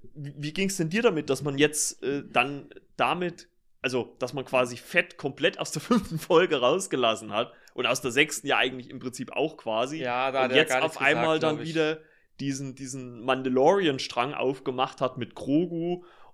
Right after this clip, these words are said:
Speaker 1: und, äh, dem Mandalorian, also wie, wie ging's denn dir damit?
Speaker 2: Schwierig, also ich sag mal so, das wäre vielleicht auch für Mandalorian Staffel drei zum Teil, äh, schon gut gewesen, aber dadurch, dass halt der Mandalorian Staffel drei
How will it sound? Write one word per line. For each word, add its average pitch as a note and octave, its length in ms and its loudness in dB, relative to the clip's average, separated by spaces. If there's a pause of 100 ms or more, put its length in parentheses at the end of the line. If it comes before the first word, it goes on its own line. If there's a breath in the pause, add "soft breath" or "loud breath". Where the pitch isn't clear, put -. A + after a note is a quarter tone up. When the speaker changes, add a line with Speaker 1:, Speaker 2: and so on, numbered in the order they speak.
Speaker 1:
und, C3+ 320 4
äh, A#2+ 440 4 (400 loud breath)
dem C3 120 0
Mandalorian, B2+ 640 2
also A#2+ 160 -6
wie, B2+ 200 -8
wie C3+ 120 -4
ging's C3 220 -2
denn B2+ 100 -8
dir E3 120 6
damit? B2+ 260 2 (1300 loud breath)
Speaker 2:
Schwierig, E3 600 2
also D#3 160 -2
ich D3 80 -4
sag E3+ 180 4
mal F3+ 100 -2
so, G3 320 0 (420 loud breath)
das D3+ 240 0
wäre F3 300 2
vielleicht D#3+ 360 -2
auch E3 260 4
für E3+ 220 0
Mandalorian D#3+ 640 2
Staffel D#3 400 -2
drei F3+ 300 0
zum E3 240 -2
Teil, D#3 320 2
äh, D#3+ 440 2
schon E3+ 360 -2 (320)
gut G3+ 220 -4
gewesen, E3 640 -2 (520 loud breath)
aber E3+ 840 4
dadurch, E3 280 0
dass E3+ 240 -4
halt D#3+ 200 0
der D#3+ 60 -2
Mandalorian D#3+ 880 2
Staffel D#3+ 420 -4
drei E3 640 2